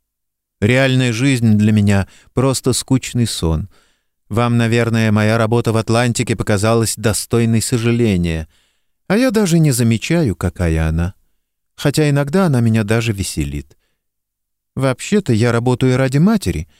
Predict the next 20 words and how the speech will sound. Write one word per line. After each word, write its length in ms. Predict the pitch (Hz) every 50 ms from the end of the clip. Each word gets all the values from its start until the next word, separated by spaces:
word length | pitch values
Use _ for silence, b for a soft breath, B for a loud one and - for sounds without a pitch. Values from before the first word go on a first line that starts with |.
| _ _ _ _ _ -
Мне 240 | 101 113 120 123 123
нужно 300 | 123 123 107 107 120 107
помогать 580 | - 120 117 120 117 113 127 120 107 - -
ей, 340 | - 78 76 73 71 - _ _ _ _ _ _ -
а 100 | - 120
на 120 | 127 131 127
несколько 500 | 131 139 123 - - 127 117 - 135 -
картин, 460 | 135 123 120 - - 160 156 143 127
которые 520 | - 117 - - 120 117 120 117 117 113
я 140 | 107 110 107
рисую 400 | 110 104 - - 117 113 113 107
за 240 | 101 117 135 139 127
год, 180 | 120 - - b b b b b b
прожить 420 | b 113 120 117 101 113 123 110 -
нет 240 | 107 107 110 - 107
возможности. 800 | 107 101 90 95 92 90 80 85 78 - - - - - - _ _ _ _ _ _ _ _ _ _ _ _ _ -
Вы 100 | 131 135
когда-нибудь 560 | - 135 123 117 127 127 123 117 120 113 107
занимались 600 | 110 117 127 131 143 165 180 156 107 - - - _ _ -
живописью? 760 | 131 113 117 113 95 98 - - 71 - - - 85 85 92